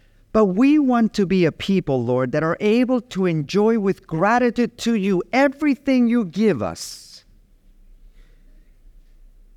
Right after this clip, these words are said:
But that we realize that it all comes from you. And that ultimately, Lord,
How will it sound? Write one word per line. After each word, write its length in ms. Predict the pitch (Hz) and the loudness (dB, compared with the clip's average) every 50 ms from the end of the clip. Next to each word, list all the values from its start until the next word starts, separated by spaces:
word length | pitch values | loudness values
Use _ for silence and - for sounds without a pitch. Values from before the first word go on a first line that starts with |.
| - _ _ _ - - - - | -20 _ _ _ -20 -20 -8 -4
But 140 | 147 156 117 | -4 0 2
that 140 | 147 139 | 2 2
we 160 | 135 147 143 139 | 2 0 0 0
realize 560 | 135 151 156 160 147 135 131 117 113 113 - | 0 0 2 2 2 2 2 0 0 -2 -2
that 160 | - 123 113 | -2 -4 -2
it 80 | 117 117 | -2 -2
all 180 | 120 120 127 - | -2 -4 -4 -4
comes 300 | - 113 110 110 - - | -2 -2 -2 -2 -4 -6
from 240 | - 120 110 107 | -4 -2 0 0
you. 340 | 104 101 104 107 110 110 117 - _ _ - _ _ - _ _ _ _ _ _ _ _ _ _ _ _ _ _ _ _ _ _ _ _ _ _ _ _ _ _ _ _ _ _ | 0 0 0 0 -2 -4 -6 -10 _ _ -20 _ _ -20 _ _ _ _ _ _ _ _ _ _ _ _ _ _ _ _ _ _ _ _ _ _ _ _ _ _ _ _ _ _
And 160 | - 156 175 165 | -10 -8 -2 0
that 120 | 170 160 | 0 2
ultimately, 800 | 165 180 208 196 - - 139 120 113 110 113 104 - 104 101 104 | 2 2 0 0 -2 -2 0 0 2 0 0 -2 -2 -2 -2 0
Lord, 420 | 101 101 107 107 107 107 101 - | 0 0 0 0 0 -2 -4 -6